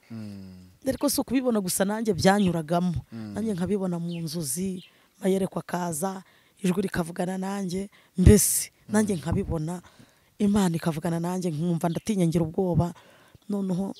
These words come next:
Speaker 2: njye nari ntarabona indembe, ntaranayisura. Bwa nyuma bwo njya kugira iyerekwa ry'ubu buzima,
Speaker 1: Mm.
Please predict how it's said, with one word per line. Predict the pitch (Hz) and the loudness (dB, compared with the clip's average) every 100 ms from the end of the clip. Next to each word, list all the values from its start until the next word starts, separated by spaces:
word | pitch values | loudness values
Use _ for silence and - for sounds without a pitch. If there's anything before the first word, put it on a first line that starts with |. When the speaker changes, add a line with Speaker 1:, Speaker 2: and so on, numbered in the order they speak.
| - | -4
Speaker 2:
njye | 196 | -2
nari | 196 208 | 0 -4
ntarabona | 190 196 190 185 185 | -2 0 0 2 4
indembe, | 165 151 175 185 180 180 | 4 4 2 2 2 2
ntaranayisura. | 170 170 160 160 135 - 170 165 190 - - - - - _ _ _ | 2 0 0 -2 -4 -2 0 0 -2 -4 -20 -20 -20 -20 _ _ _
Bwa | 165 190 180 | -2 2 2
nyuma | 180 202 | 2 -2
bwo | 196 | 0
njya | 196 196 | -2 0
kugira | - 147 170 | -4 -2 0
iyerekwa | 180 190 - 175 | 2 0 2 0
ry'ubu | 147 185 180 | 2 -2 2
buzima, | 165 151 - 160 175 196 - | 2 2 -2 -4 -6 -10 -14
Speaker 1:
Mm. | 113 101 95 92 | -14 -12 -14 -18